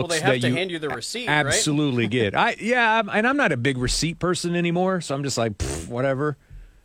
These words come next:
Speaker 1: on
Speaker 2: Well,
Speaker 1: that.
Speaker 2: yeah, he, I said no. He's like, "Do you want the receipt?" And I'm like, "No," but he had to, he pulled it out and
Speaker 1: They're, they're looking.
Speaker 2: threw it in the ch-
Speaker 1: They're
Speaker 2: Oh, yeah, of
Speaker 1: absolutely
Speaker 2: course they
Speaker 1: looking.
Speaker 2: are.
Speaker 1: Yeah.
Speaker 2: Of course they are. So I get this look like, "How dare you not tip me?"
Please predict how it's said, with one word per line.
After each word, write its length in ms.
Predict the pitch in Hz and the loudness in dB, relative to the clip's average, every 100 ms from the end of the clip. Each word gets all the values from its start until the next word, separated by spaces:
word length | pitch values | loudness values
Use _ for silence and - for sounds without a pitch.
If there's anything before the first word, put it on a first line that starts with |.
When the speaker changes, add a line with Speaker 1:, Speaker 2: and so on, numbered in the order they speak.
| _ _ | _ _
Speaker 1:
on 160 | 131 135 | -2 0
Speaker 2:
Well, 100 | 139 | 4
Speaker 1:
that. 240 | 139 156 | 4 2
Speaker 2:
yeah, 60 | 185 | -4
he, 60 | - | -4
I 160 | 185 196 | 0 0
said 320 | 190 214 147 | 0 -2 0
no. 280 | 147 139 123 | 2 2 0
He's 120 | 143 | -2
like, 140 | 135 | -4
"Do 40 | 147 | -4
you 20 | |
want 100 | 143 | -6
the 80 | 135 | -6
receipt?" 220 | 123 156 | -8 -8
And 80 | 131 | -8
I'm 80 | 123 | -8
like, 160 | 113 | -8
"No," 360 | 123 135 113 107 | -4 -2 0 -4
but 220 | 113 127 | -8 -10
he 120 | 135 | -4
had 120 | 135 123 | -4 -4
to, 200 | - 135 | -8 -12
he 80 | 139 | -10
pulled 260 | 170 160 | -6 -4
it 80 | 127 | 0
out 240 | 143 127 | 0 0
and 200 | 123 107 - _ | -2 -8 -16 _
Speaker 1:
They're, 240 | 131 233 254 | 2 2 2
they're 360 | 127 165 330 | 0 2 4
looking. 500 | 196 190 208 135 107 | 4 4 4 2 0
Speaker 2:
threw 80 | 101 | -2
it 40 | |
in 40 | - | -6
the 60 | - | -10
ch- 120 | - - - | -16 -18 -6
Speaker 1:
They're 160 | 147 233 | 2 4
Speaker 2:
Oh, 20 | |
yeah, 160 | 180 | 4
of 60 | 214 | 4
Speaker 1:
absolutely 380 | - 180 170 175 | 4 4 4 6
Speaker 2:
course 160 | 131 123 | 4 4
they 120 | 131 | 4
Speaker 1:
looking. 180 | 120 92 | 2 0
Speaker 2:
are. 60 | 80 - | -4 -6
Speaker 1:
Yeah. 100 | 123 | 0
Speaker 2:
Of 40 | 104 | 0
course 120 | - | 0
they 140 | 196 | -2
are. 260 | 135 107 101 _ _ _ _ _ | -2 -4 -8 _ _ _ _ _
So 360 | - - 220 196 | -6 2 4 4
I 140 | 185 | 2
get 180 | 202 233 | 0 0
this 220 | 233 202 | 0 0
look 340 | 170 185 156 151 | 0 0 0 2
like, 260 | 147 143 | 0 0
"How 200 | 151 151 | 0 -2
dare 280 | 151 143 175 | 0 -2 -2
you 380 | 190 123 107 107 139 | -2 -6 -8 -10 -6
not 260 | 139 139 | -4 -4
tip 220 | 165 185 | -6 -8
me?" 360 | 156 117 127 147 | -8 -8 -8 -12